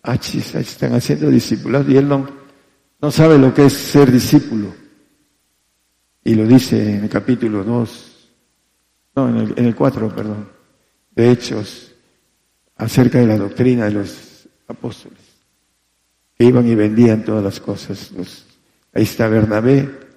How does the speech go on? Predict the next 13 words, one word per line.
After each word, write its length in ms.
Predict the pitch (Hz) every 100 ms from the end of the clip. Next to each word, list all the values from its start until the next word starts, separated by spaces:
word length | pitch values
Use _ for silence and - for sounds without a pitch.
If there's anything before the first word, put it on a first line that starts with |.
| _ _ _ _ _ _ -
tío 220 | 127 110
de 400 | 104 98 95 92
Jacobo 480 | - 110 113 113 113
y 40 |
de 120 | 107
Juan, 480 | 95 120 123 117 143 _ _ _ _ _ _ _ _ -
y 800 | 117 110 101 98 98 107 110 -
hay 200 | 117 117
otros 360 | 123 117 110
que 140 | - 110
hicieron 600 | 104 120 120 113 107 107
malas 360 | 107 110 104
cosas, 500 | - 117 117 104 -